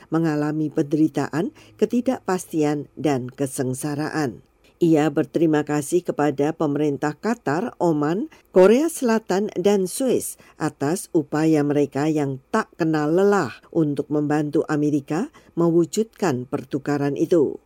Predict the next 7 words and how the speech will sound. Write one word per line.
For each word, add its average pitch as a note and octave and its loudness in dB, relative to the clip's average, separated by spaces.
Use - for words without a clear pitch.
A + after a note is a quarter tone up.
Pejabat A#3 4
senior A#3 2
pemerintahan F3 2
Biden D#3+ 2
mengatakan D#3 -2
kepada D#3 -2
wartawan, D3 -2